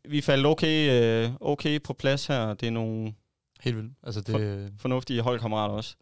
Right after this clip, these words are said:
Speaker 2: Ja, og det var,
Speaker 1: Øhm.
Speaker 2: man kan også mærke, øh, altså, truppen her er, har været, øh, igennem et eller andet sammen, som
Speaker 1: Ja.
Speaker 2: har, har gjort dem rigtig... Øh, altså, de, de er der for hinanden, og, og, og har været gode til at lukke os andre ind. Så det, det er gået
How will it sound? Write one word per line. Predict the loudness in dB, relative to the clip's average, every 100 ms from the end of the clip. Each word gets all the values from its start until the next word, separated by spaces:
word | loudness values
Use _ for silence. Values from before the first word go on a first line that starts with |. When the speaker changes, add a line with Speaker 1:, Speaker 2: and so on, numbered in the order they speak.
| -6
Speaker 2:
Ja, | -6 -6 _ _
og | -4
det | -2
var, | 0
Speaker 1:
Øhm. | -4
Speaker 2:
man | -6 -6
kan | -4
også | -2
mærke, | -2 -2 -6
øh, | -10 -10 -10
altså, | -10 -12 -14 _
truppen | -10 -6 -4
her | -4 -6 -8
er, | -10 -10
har | -12 -10
været, | -8 -8 -10 -10 -12
øh, | -14
igennem | -8 -8 -6
et |
eller | -6 -6
andet | -6
sammen, | -6 -8 -10
som | -14 -8
Speaker 1:
Ja. | -8 -6
Speaker 2:
har, | -6 -6 -8
har | -10
gjort | -10 -10
dem | -8
rigtig... | -8 -10 -12 -12 -12
Øh, | -14 -16 _ _ _ _
altså, | -14 -12
de, | -8 -8 -10 -16 _ _ _ _ _ _
de | -8
er |
der | -6
for | -4
hinanden, | -4 -4 -4
og, | -6 -8
og, | -8 -6 -4 -6 -10 -12
og | -10
har |
været | -8 -8
gode | -10
til | -10
at | -12
lukke | -12
os | -12
andre | -14 -12 -14
ind. | -16
Så | -20 _
det, | -14 -14 -16
det | -14
er |
gået | -12 -12